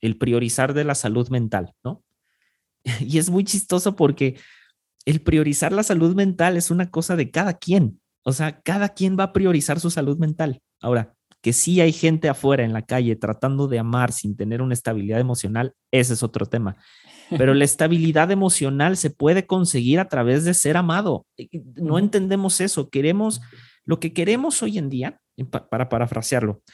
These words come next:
Speaker 1: queremos personas que sigan nuestras propias reglas para sentirnos amados.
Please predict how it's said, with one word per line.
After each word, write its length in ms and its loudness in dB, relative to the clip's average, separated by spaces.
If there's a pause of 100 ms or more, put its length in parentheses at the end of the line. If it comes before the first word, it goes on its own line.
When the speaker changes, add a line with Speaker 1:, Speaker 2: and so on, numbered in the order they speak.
(380)
Speaker 1:
queremos 640 0 (1600)
personas 840 2
que 100 0
sigan 340 2
nuestras 440 2
propias 460 2
reglas 440 2
para 240 2
sentirnos 560 2
amados. 480 -4